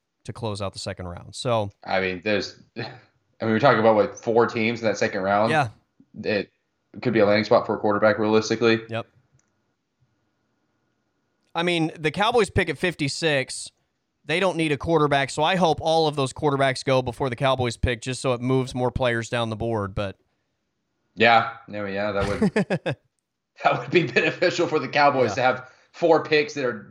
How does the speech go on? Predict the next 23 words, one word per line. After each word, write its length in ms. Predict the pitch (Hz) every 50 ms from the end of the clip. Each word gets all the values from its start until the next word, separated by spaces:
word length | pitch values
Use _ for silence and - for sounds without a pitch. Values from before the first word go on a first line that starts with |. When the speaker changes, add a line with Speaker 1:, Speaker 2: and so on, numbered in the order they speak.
| 127 113
Speaker 2:
wasted 340 | 120 127 131 127 131 135 117
on 120 | 110 110
quarterbacks. 720 | 110 127 123 120 110 101 101 98 104 104 101 - - -
Speaker 1:
Yeah. 220 | 104 98 95 90 90 - _ _ _ - _ _ _ _ _ _ _ _ _ -
How 120 | - 170
about, 360 | 214 208 233 220 214 208 - 202
uh, 440 | 190 180 170 160 156 151 147 147 170 - - _ _ _ _
back-to-back 800 | 170 135 - 156 175 190 - - 208 170 175 170 170 165 - 165
years 580 | 156 156 151 143 127 120 113 117 - - - - _ _ _ _ _ _ _ _ _
that 140 | 139 131 135
the 80 | 143
Big 160 | 135 147 147 143
twelve 320 | - 147 151 147 147 135
has 160 | 131 123 123
not 240 | 131 135 135 143 147
had 120 | 147 139 135
a 40 | 123
player 340 | - - 139 131 127 127
taken 320 | 120 - 135 127 120 120 120
in 40 | 117
the 60 | 110
first 240 | - 123 117 107 -
round? 260 | 110 107 101 92 92